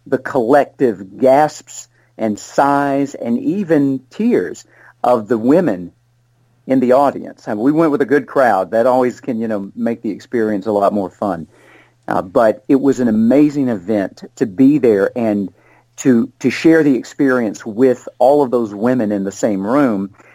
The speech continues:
and then to leave after watching my fiance just delight with what she was seeing.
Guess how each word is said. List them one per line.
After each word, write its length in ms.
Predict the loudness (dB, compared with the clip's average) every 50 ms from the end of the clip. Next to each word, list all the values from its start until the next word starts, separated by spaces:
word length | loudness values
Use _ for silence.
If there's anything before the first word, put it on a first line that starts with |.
| _ _
and 220 | -4 -4 -2 0 2
then 180 | 2 2 2
to 140 | 0 0 -2
leave 720 | -2 0 0 0 0 0 0 -2 -4 -6 -10 -14 -18 -20 -20 _ _ _ _ _ _ _ -4
after 240 | -2 -2 -2 -2
watching 460 | -4 0 0 2 2 0 0 -2 -4 -2
my 160 | 0 -2 -2
fiance 720 | -4 -6 -6 -4 -4 -4 -4 -4 -4 -4 -6 -6 -6 -8 -12 -16 -20 -20 -20 -20 _ _ -18
just 420 | -6 0 2 2 2 0 -2 -10 -4
delight 800 | -2 0 0 0 2 2 2 2 2 2 0 -2 -6 _ -14 -8
with 180 | -6 -6 -4
what 220 | -2 -2 -2 -2 -4
she 120 | -6 -8
was 140 | -8 -8 -8
seeing. 460 | -8 -6 -4 -4 -4 -4 -6 -8 -10